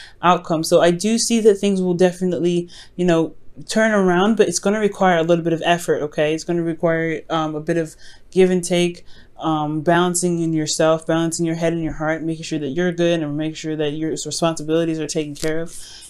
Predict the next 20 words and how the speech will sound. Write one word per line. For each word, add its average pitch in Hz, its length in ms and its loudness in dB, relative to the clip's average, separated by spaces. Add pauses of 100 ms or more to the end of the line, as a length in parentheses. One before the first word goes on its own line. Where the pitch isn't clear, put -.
You 180 120 4
know, 170 40 6
doing 202 280 2
the 220 80 4
best 190 220 4
that 180 120 -4
you 170 80 -8
can 165 340 -2
with 151 160 -4
what 156 220 -4
you 147 60 -8
have 160 420 -2 (380)
and 175 180 4
utilizing 165 880 2
your, 160 680 0 (180)
you, 180 260 -6
you 170 160 0
know, 156 140 0
u-, 160 240 -4
utilizing 180 720 4